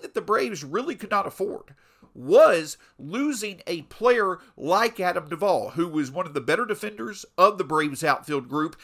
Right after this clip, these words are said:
And as we've seen many times before during his time in Atlanta over the past few years, Adam Duvall, at a moment's notice, can be an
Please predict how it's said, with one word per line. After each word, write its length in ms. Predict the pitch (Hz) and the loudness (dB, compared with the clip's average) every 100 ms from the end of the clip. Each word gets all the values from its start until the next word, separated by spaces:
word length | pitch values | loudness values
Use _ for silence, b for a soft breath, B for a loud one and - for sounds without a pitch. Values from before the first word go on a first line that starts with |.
| B | B
And 140 | - 147 | -10 -6
as 200 | 180 175 | -6 -6
we've 220 | 175 151 | -10 -10
seen 440 | - 240 151 147 | -8 -8 -8 -12
many 220 | 117 214 233 | -12 -10 -8
times 360 | 220 220 208 | -2 -2 -2
before 400 | - 165 233 233 | -10 -6 -2 -2
during 260 | 170 185 185 | -4 -6 -6
his 140 | 165 | -8
time 260 | - 180 170 | -4 -2 -4
in 120 | 160 | -8
Atlanta 380 | 151 151 233 - | -8 -4 -2 0
over 200 | 151 139 | -2 -2
the 100 | 131 | -4
past 300 | 139 131 - | -2 -2 -4
few 120 | 147 | -12
years, 360 | 131 147 151 - B B _ | -8 -6 -6 -10 B B _
Adam 360 | - 196 277 269 | -2 0 0 -2
Duvall, 380 | 196 214 214 175 | -2 0 2 0
at 80 | 151 | -4
a 60 | |
moment's 520 | 127 139 220 247 - - | -6 -6 -6 -8 -12 -8
notice, 400 | 233 175 123 - b _ | -8 -8 -12 -14 b _
can 120 | 170 | -4
be 100 | 175 | -2
an 100 | 165 | -4